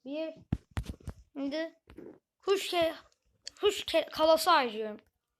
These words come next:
Bu nasıl bir şey ya? Bu nasıl hızlı sönüyor? Ya da iki tane de olabilirmiş yani.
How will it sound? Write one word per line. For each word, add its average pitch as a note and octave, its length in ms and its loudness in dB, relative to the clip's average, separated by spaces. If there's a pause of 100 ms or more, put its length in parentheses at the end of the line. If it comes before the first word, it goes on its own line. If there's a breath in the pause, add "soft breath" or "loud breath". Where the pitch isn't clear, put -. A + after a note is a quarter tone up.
(1700)
Bu C#4 140 2
nasıl D#4+ 320 2
bir G4+ 60 4
şey D#4 320 2
ya? C4+ 260 4
Bu C#4 120 -2
nasıl G4 360 4
hızlı D#4+ 140 -2
sönüyor? A#3 540 -6 (3750)
Ya A#3+ 100 -8
da C4 40 -4
iki C#4+ 220 -4
tane D4+ 320 -4
de C#4 40 -6
olabilirmiş G#3 760 -14
yani. G#3+ 260 -14